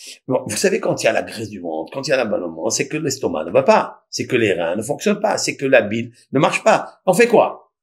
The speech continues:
Alors, je vous donne une petite, euh, recette avec l'aide de Hachem. Vous allez prendre, euh, deux cuillères d'acide de, de pomme, d'accord ?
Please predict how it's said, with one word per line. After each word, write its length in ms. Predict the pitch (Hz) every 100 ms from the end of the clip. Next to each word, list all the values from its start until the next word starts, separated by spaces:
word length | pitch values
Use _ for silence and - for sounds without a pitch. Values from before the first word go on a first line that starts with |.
| _ _ _ _ _
Alors, 120 | 117 139
je 60 |
vous 80 | 180
donne 400 | 214 220 196 - _ _ _ -
une 160 | 113
petite, 420 | 117 156 170 - 110
euh, 320 | 92 82 -
recette 500 | 101 101 - 202 202 -
avec 240 | 95 90
l'aide 160 | 107 87
de 60 | 101
Hachem. 480 | 107 - 123 - - _ _ _ _ _ _ _ _ _ - - - - _ 113
Vous 100 | 127
allez 140 | 123
prendre, 420 | - 123 113 95
euh, 280 | 95 87 85 - -
deux 260 | 101 185 185
cuillères 480 | 151 160 180 175 _ _ _ _ _ -
d'acide 640 | 107 110 - 170 - - _ 110
de, 500 | 95 85 78 78 69 69 _ _ _ _ 110
de 140 | 120
pomme, 460 | 117 110 208 - _ _ _ _ _
d'accord ? 460 | - - 165 -